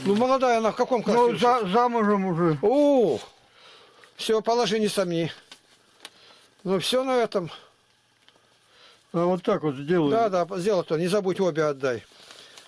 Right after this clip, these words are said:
Speaker 1: Вот я буду, э, отвечать ему тогда.
Speaker 2: Ага.
Speaker 1: Он увидит там фотографии, увидит, как ты на собрании у нас есть, как обедаешь, все, все будет показано ему. Ну, все на этом.
Speaker 2: Спаси Христос.
Speaker 1: Давай-ка мы помес-, вместе помолимся, я сотворю молитву.
Speaker 2: Спаси Христос.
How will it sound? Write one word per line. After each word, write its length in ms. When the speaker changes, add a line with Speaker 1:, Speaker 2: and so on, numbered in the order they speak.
Speaker 1:
Вот 180
я 140
буду, 220
э, 580
отвечать 520
ему 180
тогда. 200
Speaker 2:
Ага. 300
Speaker 1:
Он 160
увидит 280
там 180
фотографии, 1000
увидит, 380
как 160
ты 140
на 100
собрании 640
у 100
нас 260
есть, 160
как 200
обедаешь, 640
все, 220
все 200
будет 220
показано 460
ему. 280
Ну, 120
все 240
на 160
этом. 260
Speaker 2:
Спаси 380
Христос. 320
Speaker 1:
Давай-ка 320
мы 100
помес-, 400
вместе 340
помолимся, 640
я 140
сотворю 460
молитву. 360
Speaker 2:
Спаси 180
Христос. 480